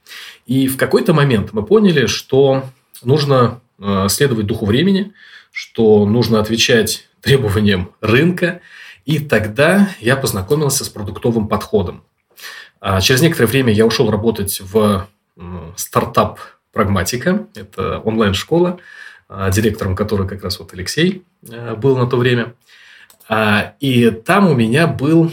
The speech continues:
свой проект, в котором я тоже пытался реализовать продуктовый подход. И через некоторое время, когда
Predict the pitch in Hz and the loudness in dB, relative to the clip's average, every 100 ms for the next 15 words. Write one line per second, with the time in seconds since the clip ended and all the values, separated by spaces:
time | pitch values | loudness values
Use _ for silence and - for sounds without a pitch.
0 | - - 117 120 139 147 104 - 95 101 | -6 -2 0 2 2 2 2 -6 -6 -2
1 | 120 107 98 143 170 165 113 110 - 113 | 0 0 0 0 0 -2 -2 0 0 -2
2 | 98 92 113 113 98 95 - 101 98 107 | -4 0 -2 -2 -10 -10 -4 -4 -2 -4
3 | - 92 _ _ _ - - - - _ | -6 -10 _ _ _ -20 -20 -20 -20 _
4 | _ 151 156 - 135 127 139 139 120 113 | _ -2 0 0 0 2 2 2 2 2
5 | 110 202 233 240 - _ _ _ _ _ | 4 2 2 -2 -10 _ _ _ _ _
6 | - 110 104 113 110 107 107 | -4 0 4 4 4 0 -4